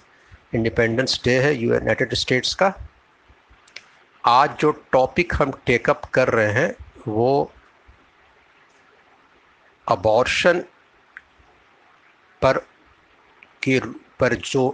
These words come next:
अमेरिका का सुप्रीम कोर्ट जो रूलिंग दिया है चौबीस जून को, जिसमें उसने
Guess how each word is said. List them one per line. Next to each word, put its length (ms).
अमेरिका 500
का 160
सुप्रीम 600
कोर्ट 520
जो 280
रूलिंग 460
दिया 360
है 160
चौबीस 560
जून 320
को, 320
जिसमें 320
उसने 580